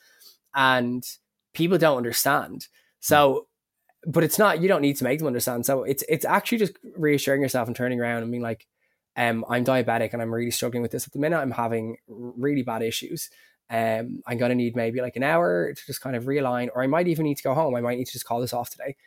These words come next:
Speaker 1: And people do actually get it. And if they don't, you don't wanna work with them. The, you know, like, you don't wanna be,
Speaker 2: Mm.
Speaker 1: you don't wanna be dealing with somebody who could be putting you under this stress. And that actually, even I think having that mentally in your back pocket can be very reassuring,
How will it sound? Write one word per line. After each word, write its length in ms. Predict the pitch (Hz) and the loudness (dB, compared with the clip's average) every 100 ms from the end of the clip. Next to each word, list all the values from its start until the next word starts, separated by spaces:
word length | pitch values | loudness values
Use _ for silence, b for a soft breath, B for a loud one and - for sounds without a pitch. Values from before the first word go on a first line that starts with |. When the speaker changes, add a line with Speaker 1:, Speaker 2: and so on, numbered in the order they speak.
| b b b | b b b
Speaker 1:
And 440 | 135 135 135 131 131 - _ _ _ _ - | 2 4 4 0 -4 -12 _ _ _ _ -2
people 300 | 226 277 403 | 2 4 4
do 240 | 165 208 | 6 6
actually 300 | 139 - 131 | 4 0 0
get 160 | 120 160 | 2 4
it. 60 | 113 | 2
And 100 | 127 | 2
if 100 | 233 | 4
they 100 | 294 | 2
don't, 280 | 185 147 151 | 4 2 2
you 100 | 113 | 0
don't 180 | 127 117 | 0 0
wanna 140 | 113 110 | 0 -2
work 220 | 113 - | -4 -4
with 100 | - | -10
them. 160 | - 104 - | -12 -14 -6
The, 120 | 120 | 0
you 100 | 147 | 2
know, 220 | 170 175 | 4 6
like, 160 | 170 147 | 6 6
you 80 | |
don't 160 | 156 165 | 4 6
wanna 120 | 156 | 4
be, 120 | 139 127 | 2 0
Speaker 2:
Mm. 140 | 110 85 92 131 | -2 -8 -6 0
Speaker 1:
you 60 | |
don't 80 | 151 | 2
wanna 80 | 156 | 4
be 40 | 135 | 2
dealing 220 | 123 123 | 2 0
with 100 | 117 | -2
somebody 220 | 120 117 | -2 -4
who 80 | 117 | -4
could 80 | 120 | -8
be 80 | 113 | -8
putting 240 | 117 113 | -6 -6
you 100 | 113 | -6
under 140 | 113 | -6
this 160 | 117 120 | -10 -8
stress. 320 | - 120 110 | -6 -4 -4
And 100 | 127 | -2
that 200 | 160 180 | 2 4
actually, 300 | 202 - 208 180 | 2 -2 -4 0
even 180 | 226 | 2
I 80 | 269 | 4
think 200 | 233 202 | 4 0
having 340 | - 151 160 151 | 0 2 4 2
that 140 | 139 | 2
mentally 380 | 123 127 131 139 | 2 0 0 0
in 60 | 123 | 0
your 100 | 117 | 0
back 220 | 120 - | -2 -4
pocket 340 | - 123 - 135 | -4 -4 -4 -8
can 120 | 139 | -4
be 80 | 123 | -2
very 240 | 117 117 | 0 0
reassuring, 640 | 113 113 110 120 113 143 | 0 -2 -2 -2 -2 -4